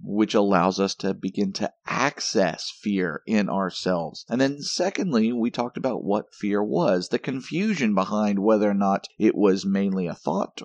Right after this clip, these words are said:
or mainly a feeling, and therefore how it was that we treated fear. And we said that it was mainly a feeling, but that it was a feeling fed by beliefs and thoughts.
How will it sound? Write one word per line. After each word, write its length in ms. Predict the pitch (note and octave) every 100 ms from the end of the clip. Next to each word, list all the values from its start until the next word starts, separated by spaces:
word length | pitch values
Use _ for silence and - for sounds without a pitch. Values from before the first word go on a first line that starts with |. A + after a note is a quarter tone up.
| -
or 400 | B2+ B2+ B2+ B2+
mainly 460 | A#2+ A2+ A2 G#2+
a 100 | G#2
feeling, 540 | G2 - A2 F#2+ E2+ E2
and 180 | F2+ G2
therefore 520 | A#2+ C#3 - G#2 G#2
how 240 | G2+ G#2
it 120 | D2+
was 460 | D2 G2+ F#2+ F#2+ - _
that 100 | A2+
we 320 | G2+ C3 C3 - -
treated 440 | - F3+ B2 F#2
fear. 400 | - F#2 F2 - _ _ _ _ -
And 80 | A#2
we 80 | C3+
said 240 | D3+ C3
that 160 | B2 -
it 140 | B2
was 280 | A#2 A2 -
mainly 440 | B2+ A#2+ A#2 A2+
a 80 | A#2
feeling, 520 | - - G3+ A2 F2+
but 180 | F2+ G2+
that 180 | A2 -
it 60 | A2
was 120 | G2+
a 80 | G2+
feeling 400 | A#2+ A2+ G2+ G2
fed 480 | - D#3+ F#2 F2+ -
by 480 | - - G2 F#2 F2+
beliefs 640 | F#2 G2+ G2 F2+ - - -
and 220 | F#2 F#2+
thoughts. 560 | - G2+ D#2 - -